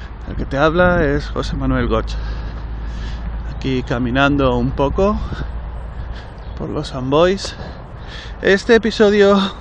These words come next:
lo titulamos Tras el colapso financiero, tras el colapso económico, llega el colapso social. Los señores de la élite, por supuesto, se han salido con la suya porque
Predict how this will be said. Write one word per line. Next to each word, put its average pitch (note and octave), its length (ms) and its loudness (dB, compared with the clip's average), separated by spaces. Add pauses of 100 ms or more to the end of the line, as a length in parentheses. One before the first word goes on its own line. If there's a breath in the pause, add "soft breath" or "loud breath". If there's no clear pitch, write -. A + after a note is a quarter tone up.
(420 loud breath)
lo C#3+ 320 4
titulamos D#3+ 760 4 (600 loud breath)
Tras C#3+ 400 4
el A#2+ 380 0
colapso F3+ 920 4 (960 loud breath)
financiero, F3 880 6
tras C#3 240 -2
el A#2+ 60 -6
colapso D#3 420 4
económico, D#3+ 760 4
llega D#3 460 4
el C3 80 6
colapso B2 640 2
social. - 640 0 (1200 loud breath)
Los D#3+ 120 2
señores A3 380 4
de A3 100 8
la G#3+ 200 10
élite, G#3+ 260 8
por F#3+ 140 4
supuesto, F3+ 440 4
se F3 120 -2
han E3 80 4
salido D3+ 400 4
con D3 160 4
la D3 100 4
suya F#3+ 380 4
porque A3 380 6